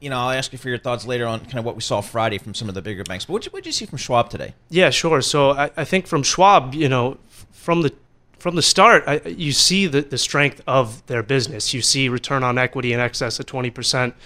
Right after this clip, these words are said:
Speaker 2: You see pre-tax margin above forty percent. Uh, ultimately, you saw the net interest margin decline this quarter sequentially. Uh, and that's the biggest question for investors is what's going on with deposits.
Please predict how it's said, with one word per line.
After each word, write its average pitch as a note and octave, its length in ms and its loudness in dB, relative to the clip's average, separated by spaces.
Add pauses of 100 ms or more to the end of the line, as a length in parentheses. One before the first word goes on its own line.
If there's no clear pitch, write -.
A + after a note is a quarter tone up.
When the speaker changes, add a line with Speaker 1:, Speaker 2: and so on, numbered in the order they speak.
(360)
Speaker 2:
You B2 60 -8
see C#3 160 0
pre-tax C3 480 -2
margin B2 480 0
above A#2+ 320 -4
forty C#3+ 320 2
percent. A#2+ 480 -2 (440)
Uh, A#2+ 220 0
ultimately, D3+ 440 4
you C3 60 0
saw C#3 220 4
the B2+ 80 2
net B2+ 220 2
interest B2 320 -4
margin A#2+ 340 0
decline B2 480 0
this B2 160 -2
quarter C3 320 0
sequentially. C3+ 760 0 (360)
Uh, B2 200 2
and C3 120 0
that's D3+ 200 2
the C#3 100 -4
biggest B2+ 320 2
question B2 380 -2
for A#2 160 -6
investors A#2+ 560 -2
is A2 120 -8
what's B2 200 -4
going A#2 260 -2
on A2+ 240 0
with A2 240 -8
deposits. C3 800 2